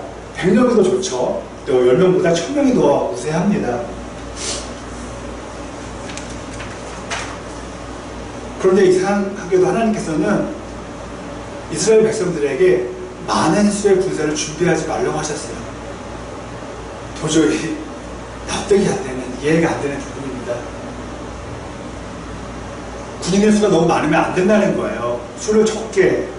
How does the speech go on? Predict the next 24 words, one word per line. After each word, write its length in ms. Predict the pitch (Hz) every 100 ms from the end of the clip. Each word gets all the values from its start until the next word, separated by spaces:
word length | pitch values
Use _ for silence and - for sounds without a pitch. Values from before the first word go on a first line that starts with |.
| -
하라고 280 | 214 190 170
하나님께서는 500 | - - 147 131 131
말씀하셨습니다. 760 | - - 170 160 143 - 120 - - - - - - - - - - - - - - -
그 80 | 185
이유는 600 | 170 180 185 202 185 - - - - -
다른 220 | - 185
게 80 | 196
아니고요. 600 | 113 123 127 180 180 - - - -
사사기 460 | 202 202 190 180
칠 160 | 180 -
장 160 | - -
이 80 |
절에 180 | 165 156
나와 260 | 151 135 135
있어요. 180 | - -
제가 200 | - 185
읽어드리겠습니다. 840 | - 180 - 151 147 - 113 120 120 - - - - - - - - -
"이스라엘 360 | 139 180 202 -
백성이 680 | - 143 139 185 165 - - - - -
나를 220 | - 151
제쳐놓고서 960 | 160 - 175 165 - - - 165 131 - - - - - - -
제가 300 | - 147 175
힘이 320 | 214 214 214
세워서 800 | 208 220 214 - - - - -